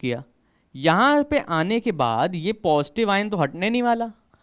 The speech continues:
अब भाई आप रास्ते से चल रहे हो, आपके सामने कोई एकदम बड़ा हट्टा कट्टा, एकदम चौड़ा खली जैसा आदमी आ जाए,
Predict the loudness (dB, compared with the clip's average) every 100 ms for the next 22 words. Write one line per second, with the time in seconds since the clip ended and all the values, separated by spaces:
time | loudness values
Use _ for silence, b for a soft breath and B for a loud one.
0 | _ _ _ _ -10 -4 0 2 2 2
1 | 2 -4 0 0 2 2 0 0 0 0
2 | -4 -4 -4 -2 -4 -4 -2 -4 0 2
3 | 2 0 -2 -2 -4 -4 -4 -4 -10 -6
4 | -6 -4 -2 0 -2 -4 -6 -4 -4 -2
5 | 0 -2 -2 -2 -2 0 -4